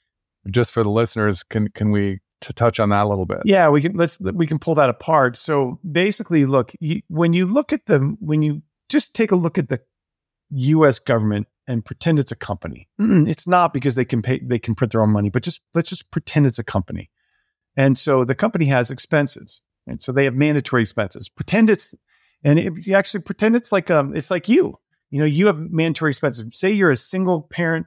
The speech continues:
Speaker 2: and you've got kids and you're, you're working jobs, you're just trying to get by and you're, you know, you've got two or maybe three jobs, but you've got these expenses that you have to pay.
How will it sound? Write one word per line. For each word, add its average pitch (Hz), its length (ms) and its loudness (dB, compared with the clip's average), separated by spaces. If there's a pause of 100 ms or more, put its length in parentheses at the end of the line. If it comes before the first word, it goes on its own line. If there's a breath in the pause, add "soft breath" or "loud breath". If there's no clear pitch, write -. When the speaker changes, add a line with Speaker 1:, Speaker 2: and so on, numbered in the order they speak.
Speaker 2:
and 110 120 -6
you've 107 100 -8
got 101 180 -6
kids 185 380 -2 (440)
and 131 160 4
you're, 143 280 4
you're 127 160 0
working 170 340 0
jobs, 151 340 2
you're 120 80 -2
just - 220 -8
trying 170 260 -4
to 143 100 -8
get 156 240 -2
by 139 280 2
and 131 180 0
you're, 120 220 -2 (360)
you 131 120 0
know, 135 60 4
you've 123 220 -2
got 127 240 2
two 196 220 0
or 135 80 4
maybe 143 240 2
three 180 280 -4
jobs, 139 480 2 (120)
but 147 160 -4
you've 165 200 -4
got 196 200 0
these 165 300 -2 (440)
expenses 151 500 0
that 131 120 -4
you 123 160 -10
have - 360 -4
to - 80 -16
pay. - 320 -6